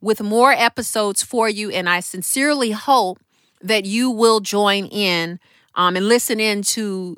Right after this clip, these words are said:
my thoughts and words of encouragement and just nuggets for you to consider.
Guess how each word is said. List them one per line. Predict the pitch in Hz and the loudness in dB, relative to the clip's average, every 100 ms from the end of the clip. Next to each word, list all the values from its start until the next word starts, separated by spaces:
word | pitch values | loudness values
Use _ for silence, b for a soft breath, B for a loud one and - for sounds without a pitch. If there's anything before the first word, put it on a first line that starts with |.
| - | 2
my | 226 226 | 4 4
thoughts | - 233 240 233 - - | 4 6 6 4 -2 -12
and | 196 190 185 180 185 - _ _ _ | -10 -8 -6 -8 -12 -20 _ _ _
words | 240 269 269 | 2 2 2
of | 233 | -2
encouragement | 208 - 262 240 240 - 214 214 208 208 | -6 -4 0 0 0 -2 -6 -4 -4 -6
and | 202 | -10
just | 202 214 208 | -10 -10 -4
nuggets | 226 233 226 226 - - | -2 0 -2 -6 -10 -10
for | - | -8
you | 190 196 | -6 -6
to | 180 | -6
consider. | - 160 - 143 117 | -6 -6 -6 -6 -8